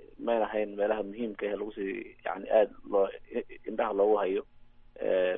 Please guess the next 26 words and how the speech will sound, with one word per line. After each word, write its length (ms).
March 280
inta, 260
February 400
inta 320
dhammaadkeeda 500
insha 200
Allah 260
kolley 180
la 100
ogaan 240
doonaa, 200
laakiin 280
waxay 160
ila 80
tahay, 260
eh, 260
inta 200
maal-, 400
intaan 260
maalintaa 360
la 80
gaarin 360
waxaa 200
la 120
caddaan 300
doontaa 280